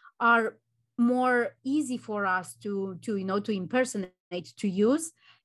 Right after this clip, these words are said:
and for others less. And that is absolutely fine. And one very important element that I think makes this, um, this, uh, um,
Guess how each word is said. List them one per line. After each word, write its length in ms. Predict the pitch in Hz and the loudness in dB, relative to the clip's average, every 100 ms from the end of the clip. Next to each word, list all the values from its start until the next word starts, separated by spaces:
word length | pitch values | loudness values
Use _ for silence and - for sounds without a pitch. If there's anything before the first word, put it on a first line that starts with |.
| 302 | 0
and 180 | 339 | 0
for 180 | 349 302 | 2 4
others 480 | 269 262 269 269 - - - | 6 6 4 2 -2 -14 -2
less. 340 | 240 185 - - | 0 2 0 2
And 240 | 269 277 | 2 4
that 180 | 247 262 | 2 -2
is 100 | 269 | -2
absolutely 540 | 240 233 247 226 220 208 214 | -4 -2 -4 -4 -6 -8 -2
fine. 340 | 190 170 156 _ - - - | -2 -2 -10 _ -20 -20 -12
And 240 | - 262 233 | 2 2 2
one 420 | 247 302 381 320 | 2 4 4 0
very 240 | 302 320 | -2 0
important 560 | 311 269 294 285 269 254 | 2 2 0 0 -2 0
element 380 | 262 269 226 196 | -2 -2 -2 -4
that 160 | 190 202 | -4 -6
I 120 | 190 | -6
think 340 | 196 233 226 _ _ _ _ _ | -2 -2 -2 _ _ _ _ _
makes 300 | 233 262 254 | 2 2 -2
this, 360 | 208 240 - - | -4 -4 -2 -2
um, 540 | 226 220 214 196 214 | 0 0 0 -4 -4
this, 320 | 226 214 - | -4 -4 -4
uh, 640 | 226 214 202 196 196 190 - | -2 0 0 0 0 -2 -4
um, 460 | 214 202 185 190 180 | -4 -6 -6 -8 -12